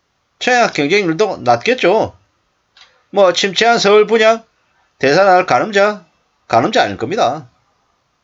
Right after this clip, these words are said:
뭐 무리일 거다라고 봐야 되는 거죠. 둔촌주공의 일반 분양 흥행 여부가 국내 분양 시장의 흐름을 좌우할 수 있다는 전망이 있답니다. 깨놓고 얘기하면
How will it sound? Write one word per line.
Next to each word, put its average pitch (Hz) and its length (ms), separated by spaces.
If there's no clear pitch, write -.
뭐 120 180
무리일 175 380
거다라고 143 400
봐야 117 200
되는 202 160
거죠. - 240
둔촌주공의 175 720
일반 185 400
분양 196 380
흥행 170 280
여부가 143 480
국내 180 320
분양 175 280
시장의 151 600
흐름을 196 300
좌우할 139 340
수 180 100
있다는 185 180
전망이 143 360
있답니다. 147 440
깨놓고 175 300
얘기하면 165 560